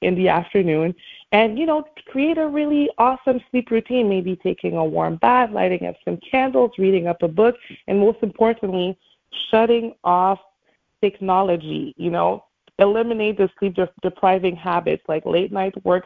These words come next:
sessions or ex-, excessive screen time before bedtime. So guys, remember that at the end of the day, Jim Rohn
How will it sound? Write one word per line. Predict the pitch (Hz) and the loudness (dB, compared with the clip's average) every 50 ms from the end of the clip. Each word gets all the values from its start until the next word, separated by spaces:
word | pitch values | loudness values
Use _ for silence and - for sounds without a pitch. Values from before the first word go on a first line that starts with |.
| - | -4
sessions | _ 147 - 143 - - 151 151 151 156 156 | _ -4 -4 -4 -4 -2 -2 -2 -2 0 0
or | 160 - | 0 0
ex-, | 165 170 160 _ _ _ 196 190 190 185 - - | 0 -2 -4 _ _ _ 0 0 0 -2 -4 -4
excessive | 185 175 - - - 202 208 208 - 196 180 - _ | -4 -4 -2 0 0 0 2 0 -2 -4 -4 -6 _
screen | _ 202 190 190 185 | _ -4 -4 -4 -4
time | - 180 165 165 165 165 | -4 -4 -4 -4 -4 -4
before | 170 170 - - 165 165 160 | -6 -6 -4 -2 -2 -2 0
bedtime. | 156 165 156 165 160 - - 147 - - - - 143 - _ _ _ _ _ _ _ _ _ _ _ _ _ _ _ _ _ _ _ _ _ _ _ _ _ _ | 0 0 -2 -2 -2 -6 -8 -6 -6 -8 -10 -12 -14 -18 _ _ _ _ _ _ _ _ _ _ _ _ _ _ _ _ _ _ _ _ _ _ _ _ _ _
So | - 196 | 0 0
guys, | 180 202 196 190 175 175 175 170 - _ _ _ _ _ _ _ _ _ - | 4 4 4 4 4 2 -2 -4 -8 _ _ _ _ _ _ _ _ _ -4
remember | 196 202 196 208 214 214 254 269 269 | -2 0 2 0 2 2 2 2 2
that | 269 226 208 208 - | 2 2 0 0 0
at | 185 180 185 - | -2 -2 -2 -2
the | - 185 190 - - | -6 -8 -8 -6 -4
end | 180 175 185 196 | -4 -4 -2 -4
of | 208 208 - | -4 -2 0
the | 254 254 | -2 0
day, | 247 - 175 170 165 160 156 175 170 _ _ _ _ _ - | 0 0 0 0 0 0 -2 -4 -6 _ _ _ _ _ -18
Jim | 175 147 185 220 240 247 240 | -4 0 0 2 2 2 2
Rohn | 233 220 214 214 208 | 2 2 2 0 -2